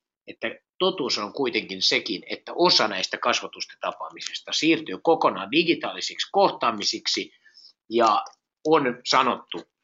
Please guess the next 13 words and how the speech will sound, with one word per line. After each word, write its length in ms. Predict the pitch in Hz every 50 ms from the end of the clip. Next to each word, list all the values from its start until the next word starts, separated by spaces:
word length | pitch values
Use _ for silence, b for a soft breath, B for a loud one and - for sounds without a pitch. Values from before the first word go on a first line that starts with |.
| B B B B B _ _ _ _ _ _ _ _ -
muun 200 | 117 120 113 107
muassa 200 | - - - 120
Oracle 420 | 131 127 120 107 - - 95 90
väittää, 480 | 101 110 107 101 - - - - 87 92
että 160 | - - -
kaksituhatta 600 | - - 135 120 - - - 107 - - - 120
kaksikymmentä 920 | - - 127 120 - - - - 117 101 90 76 80 82 - _ - 92 - - _ _ _ _ _
kahdeksankymmentäviisi 880 | - - - 120 123 - - - - - 107 - - 170 170 127 - -
prosenttia 640 | - - 113 110 - 107 95 - _ - 85 92 - - - _ _ _ _ _ _ _ _ _
kaikista 460 | - 135 131 120 - 104 - - - -
kohtaamisista 920 | - 123 117 104 - - - 98 90 82 78 - - - - - - _ - -
tapahtuisi 540 | - - - 87 - - - 80 82 - -
digitaalisesti. 920 | 120 113 90 101 - - - - - - - - - - - _ - _